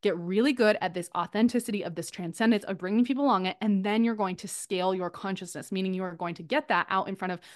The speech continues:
more and more people. You can also leverage your fame for more fame. So once you have a following, that's when then you're gonna start getting on other people. That's when, like, you know,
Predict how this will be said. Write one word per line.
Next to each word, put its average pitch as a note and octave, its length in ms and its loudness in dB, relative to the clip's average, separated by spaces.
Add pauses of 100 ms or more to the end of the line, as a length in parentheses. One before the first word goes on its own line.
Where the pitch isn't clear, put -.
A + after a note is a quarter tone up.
(120)
more F#3+ 160 2
and F#3 80 0
more E3+ 140 -2
people. C4+ 400 0 (240)
You G3+ 80 -6
can A3 180 -2
also A3+ 300 0
leverage A3 440 2
your E3+ 140 0
fame F3 300 -4
for C4 180 4
more E4+ 240 6
fame. D#3+ 320 -2
So G3 300 0 (240)
once B3 260 2
you B3+ 80 6
have B3+ 300 2
a C#4+ 80 2
following, D#3+ 460 -2
that's A3 260 0
when A3+ 260 4
then G#3+ 320 0 (1160)
you're G#3 120 -2
gonna G#3+ 220 -2
start G#3+ 240 0
getting G#3 220 2
on G#3+ 220 2
other A3 180 2
people. G3+ 320 -6
That's A3 280 2
when, A#3+ 160 4
like, G3 300 -2 (240)
you G#3+ 100 -2
know, F#3 220 -2